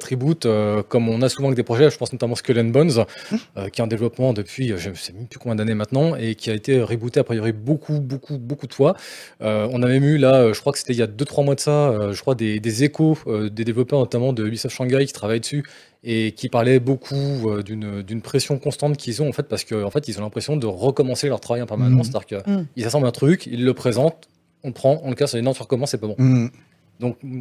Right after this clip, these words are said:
Speaker 1: ok, ok. Donc,
Speaker 2: Et puis
Speaker 1: donc, du coup, ouais, on arrête de rebooter, quoi.
Speaker 2: Et puis, euh, faire un peu aussi ce que fait, euh, Ria-, Ryuga Gotoku, là, les, les, le studio de, de Yakuza,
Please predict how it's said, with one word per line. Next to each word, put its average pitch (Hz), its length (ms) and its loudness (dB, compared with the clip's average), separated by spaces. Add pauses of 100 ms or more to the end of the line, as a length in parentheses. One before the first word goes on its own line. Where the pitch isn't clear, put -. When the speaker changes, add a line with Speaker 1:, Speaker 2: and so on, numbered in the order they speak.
Speaker 1:
ok, 135 140 -4
ok. 113 220 0
Donc, 113 180 -6
Speaker 2:
Et 139 60 8
puis 131 200 2
Speaker 1:
donc, 139 80 2
du 113 80 -6
coup, 156 100 -2
ouais, 143 140 8
on 113 160 2
arrête 139 180 6
de 135 80 0
rebooter, 123 360 -2
quoi. 98 140 -14 (140)
Speaker 2:
Et 143 120 6
puis, 175 520 2
euh, 113 600 6 (280)
faire 156 280 2
un 147 100 6
peu 190 160 4
aussi 165 320 4
ce - 100 -2
que 127 120 4
fait, 143 420 4
euh, 110 440 4
Ria-, 120 520 4
Ryuga 123 440 6
Gotoku, 123 460 4
là, 110 160 -4
les, 101 160 -6
les, 104 520 -4
le 110 160 -2
studio 117 380 2
de, 107 360 -2
de 117 120 0
Yakuza, 120 480 2